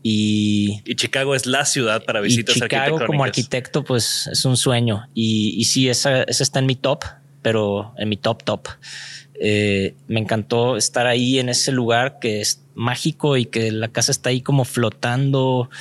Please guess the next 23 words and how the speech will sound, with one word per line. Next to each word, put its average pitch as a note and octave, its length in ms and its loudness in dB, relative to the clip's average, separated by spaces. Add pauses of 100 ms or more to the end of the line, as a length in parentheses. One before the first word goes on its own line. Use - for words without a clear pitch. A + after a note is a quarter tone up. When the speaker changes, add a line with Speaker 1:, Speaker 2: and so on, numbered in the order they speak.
(280)
Speaker 1:
y, A2+ 480 0
y A2 240 0
representa A2+ 520 -2
mucho C#3 320 -2
de C#3+ 80 4
lo A#2+ 180 0
que, G#2 360 0 (560)
eh, G#2 440 -2 (220)
aprendí A#2 500 -2
como D3 260 2
estudiante C3+ 640 2
y C3+ 80 2
después - 680 -2
verlo C#3 480 0
y, A2+ 320 -2
y, A2 200 -4
y G#2+ 160 -2
disfrutarlo C3 800 0
en C#3 100 2
vivo D#3+ 480 2 (460)
es, - 340 0
es A#2+ 220 0
muy... C3+ 640 2